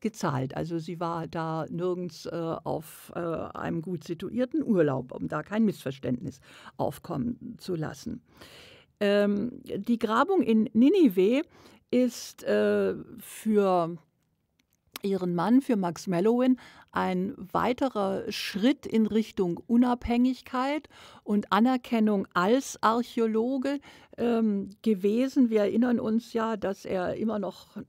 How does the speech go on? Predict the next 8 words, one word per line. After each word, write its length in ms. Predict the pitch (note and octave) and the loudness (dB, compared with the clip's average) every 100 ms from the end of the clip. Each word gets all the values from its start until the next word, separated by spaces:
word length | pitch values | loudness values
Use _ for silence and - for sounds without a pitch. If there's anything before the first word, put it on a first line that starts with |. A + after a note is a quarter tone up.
| G#3+ | -12
keine 320 | - G3+ F#3+ | -4 -2 -2
dreißig 640 | F#3 E3+ B3 B3 - - | 0 0 0 -2 -6 -4
ist. 280 | A3+ C#4 - - - - | -2 -2 -6 -20 -20 -2
Und 220 | A3+ A3+ | 2 2
zwar 460 | - F#3+ G#3 B3+ - - - - - | 2 2 4 2 0 -8 -18 -20 -14
hier 540 | G#3+ - A#3+ A#3 G#3+ F3+ | -10 0 4 6 4 2
durch 260 | F#3+ G3 | 0 0
die, 360 | - G3 F3+ | -4 -6 -6